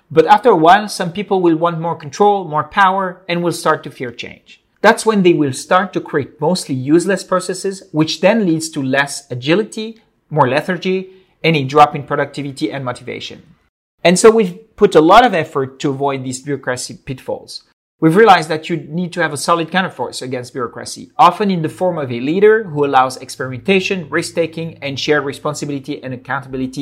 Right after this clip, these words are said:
in case of failure. The right leadership guides with a firm hand while empowering a resilient, agile team that contributes where they can and makes informed decisions based on all the data and knowledge they have.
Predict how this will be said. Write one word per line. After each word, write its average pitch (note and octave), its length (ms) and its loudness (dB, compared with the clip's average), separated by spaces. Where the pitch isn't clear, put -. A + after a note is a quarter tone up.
in C3 160 -10
case C#3+ 220 -4
of B2+ 120 -10
failure. E3 460 -2
The C#3 80 -2
right F3+ 320 4
leadership C3 560 -4
guides C#3+ 340 -2
with C3 140 -8
a A#2 60 -8
firm G#3 320 2
hand G#3 380 -4
while D#3 200 2
empowering E3 680 -6
a C3 60 -6
resilient, F3+ 680 -2
agile E3 400 -2
team F3+ 220 -8
that C3+ 220 -8
contributes C#3+ 800 -4
where E3 160 2
they C3+ 120 -2
can C#4 480 0
and G3 160 6
makes G#3+ 240 0
informed G3 480 2
decisions D#3+ 560 -2
based D#3+ 340 2
on C#3 200 -14
all D#3+ 320 2
the G3 100 -2
data E3 260 2
and D3+ 160 -2
knowledge C3 340 -6
they B2+ 160 -6
have. G2+ 340 -2